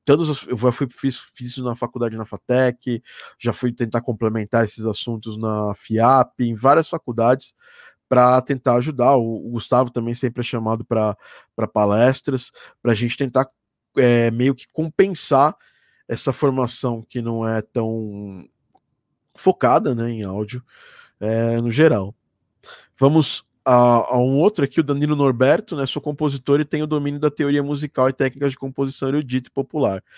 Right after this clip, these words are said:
O que me falta é o conhecimento de produção musical em si." Cara,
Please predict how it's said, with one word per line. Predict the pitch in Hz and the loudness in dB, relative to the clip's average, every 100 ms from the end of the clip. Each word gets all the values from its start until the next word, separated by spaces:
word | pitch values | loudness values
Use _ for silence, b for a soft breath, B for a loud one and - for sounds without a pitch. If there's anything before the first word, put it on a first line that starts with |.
| b b b b b - | b b b b b -10
O | 104 | -6
que | 139 | -2
me | 147 | 0
falta | - 151 - 170 | 2 2 4 2
é | |
o | 165 | 0
conhecimento | 170 160 - 151 147 | 0 -4 -4 -6 -6
de | - | -6
produção | - 156 147 156 147 | -4 -4 -2 -2 -2
musical | 147 151 143 160 | -2 -2 -2 -2
em | |
si." | 170 - 117 - B B | -4 -6 -6 -6 B B
Cara, | - 165 127 | 2 4 4